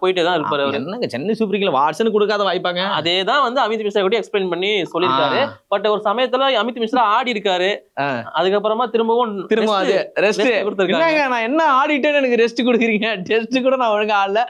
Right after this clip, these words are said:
Speaker 1: இதேதான்.
Speaker 2: அதுக்குள்ள எனக்கு ரெஸ்ட் கொடுக்குறீங்க. சொல்லிட்டு இந்த மாதிரி கொஸ்டின் கொடுக்கும்போது
Speaker 1: அதேதான் அவர் கேட்டிருந்தாரு எக்ஸாக்ட்டா.
Speaker 2: போய் யார்கிட்ட கேட்டாரு?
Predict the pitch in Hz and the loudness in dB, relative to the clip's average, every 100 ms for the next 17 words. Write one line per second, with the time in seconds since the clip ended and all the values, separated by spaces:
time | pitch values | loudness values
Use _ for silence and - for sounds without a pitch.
0 | - 160 208 233 240 254 226 208 202 226 | -4 -2 0 0 0 0 2 2 0 0
1 | 208 196 190 196 180 185 175 214 185 175 | 2 2 2 2 2 0 0 0 0 0
2 | 160 160 208 170 143 135 123 131 202 233 | 0 -2 0 0 -2 -4 -4 0 0 0
3 | 160 190 214 247 185 175 202 196 170 147 | 0 2 2 2 0 -2 -2 -2 -2 -2
4 | 151 165 180 180 165 190 220 220 202 165 | -2 -2 -2 -2 0 0 2 2 0 0
5 | 139 113 | -2 -4